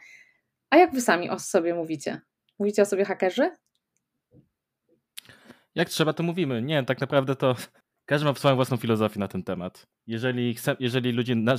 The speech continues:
Speaker 2: nalegają na tym, żeby nazywać hakerami, to super. Jak chcą nas nazywać specjalistami od cyber-, cyberbezpieczeństwa, też dobrze. E, ja haker generalnie traktuję pozytywnie. Jak ktoś chce używać słowa haker, żeby nas nazwać, o,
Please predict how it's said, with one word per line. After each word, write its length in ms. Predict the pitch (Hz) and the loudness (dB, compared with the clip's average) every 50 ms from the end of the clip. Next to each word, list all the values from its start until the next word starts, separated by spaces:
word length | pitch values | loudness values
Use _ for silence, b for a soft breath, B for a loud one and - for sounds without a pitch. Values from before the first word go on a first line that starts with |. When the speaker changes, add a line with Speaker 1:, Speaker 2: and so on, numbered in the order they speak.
| - | -2
Speaker 2:
nalegają 440 | - 120 123 123 127 123 127 127 127 | -2 -2 0 2 2 4 4 2 2
na 60 | 117 | 0
tym, 100 | 110 113 | -2 -4
żeby 100 | 107 117 | -4 -2
nazywać 300 | 110 113 107 107 113 104 | -4 -4 -4 -4 -6 -4
hakerami, 440 | - 120 113 - 117 110 113 110 107 | -4 -6 -4 -2 2 2 2 2 0
to 80 | 104 98 | -4 -6
super. 440 | - - 147 - - 135 135 135 127 _ _ _ _ _ _ _ _ _ - | -8 -8 -8 -4 0 0 0 -2 -4 _ _ _ _ _ _ _ _ _ -10
Jak 120 | 107 98 | -10 -8
chcą 140 | - - 107 | -6 -4 -4
nas 160 | 110 104 - | -4 -4 -4
nazywać 320 | 107 104 107 107 107 104 | -6 -6 -4 -4 -4 -4
specjalistami 460 | 104 - - - - 110 - - 110 110 | -6 -6 -8 -4 -4 -4 -4 -4 -4 -6
od 80 | 101 | -6
cyber-, 200 | - 107 110 107 98 98 - - - - - | -4 -4 -6 -6 -6 -10 -18 -20 -20 -20 -12
cyberbezpieczeństwa, 800 | - - 110 113 107 101 104 - - 98 - 110 104 104 101 95 | -6 -4 -2 -2 -2 -2 -4 -8 -10 -8 -6 -6 -6 -6 -8 -6
też 220 | - 156 151 127 | -4 -4 -4 -2
dobrze. 420 | 123 123 117 110 110 113 110 101 101 _ _ _ _ _ _ _ _ - | -2 -2 -4 -4 -4 -6 -6 -6 -8 _ _ _ _ _ _ _ _ -16
E, 240 | 98 95 95 95 95 82 71 | -12 -10 -10 -10 -10 -10 -8
ja 220 | 104 110 123 123 | -4 -4 -4 -4
haker 320 | 117 - 123 117 - 117 110 | -4 -4 -6 -6 -6 -6 -4
generalnie 420 | 110 110 107 104 107 107 101 104 | -2 -2 -2 0 0 0 -2 -2
traktuję 300 | - 107 - - 110 101 | -4 -6 -6 -6 -6 -4
pozytywnie. 720 | - 110 101 107 101 - 107 98 95 104 104 101 101 104 104 _ _ _ _ _ - | -4 -4 -6 -6 -6 -4 -6 -4 -4 -4 -4 -4 -4 -6 -10 _ _ _ _ _ -10
Jak 240 | - 107 107 104 - | -4 -2 -2 -2 -2
ktoś 200 | - 120 110 - | -2 -6 -6 -4
chce 140 | - - | -4 -6
używać 300 | 113 104 98 110 104 101 | -6 -4 -4 -4 -6 -6
słowa 180 | - - 98 107 | -6 -6 -8 -8
haker, 360 | 98 - 117 104 - 107 101 | -6 -4 -6 -6 -4 -6 -6
żeby 180 | 95 101 90 101 | -6 -6 -6 -6
nas 180 | 101 95 - | -8 -8 -6
nazwać, 360 | - 104 92 95 101 95 - - | -6 -8 -6 -6 -8 -8 -8 -8
o, 340 | 92 98 98 90 92 90 | -6 -6 -6 -6 -6 -8